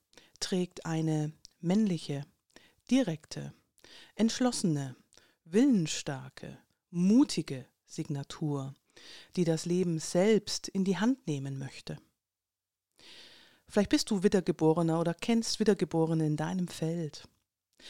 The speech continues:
Widdergeborene wollen die Dinge eigenständig erledigen. Schnell soll es gehen, ohne zu große Vorgaben oder Schnickschnack. Frei, unabhängig,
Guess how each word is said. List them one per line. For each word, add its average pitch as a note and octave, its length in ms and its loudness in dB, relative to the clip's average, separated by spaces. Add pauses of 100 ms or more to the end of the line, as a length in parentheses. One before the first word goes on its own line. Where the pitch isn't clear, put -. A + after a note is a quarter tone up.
(280)
Widdergeborene F#3+ 1120 4
wollen A#3 520 6
die F3+ 120 -8
Dinge G#3 460 2 (160)
eigenständig E3 800 0
erledigen. C#3+ 580 -4 (480)
Schnell F#3 640 4
soll C#3 240 -4
es - 200 -10
gehen, C3+ 380 -12 (120)
ohne B3 480 4
zu B3+ 260 4
große G3 480 0
Vorgaben D#3 800 2
oder C#3+ 320 -6
Schnickschnack. - 640 -6 (480)
Frei, E3 640 0 (680)
unabhängig, D#3 800 2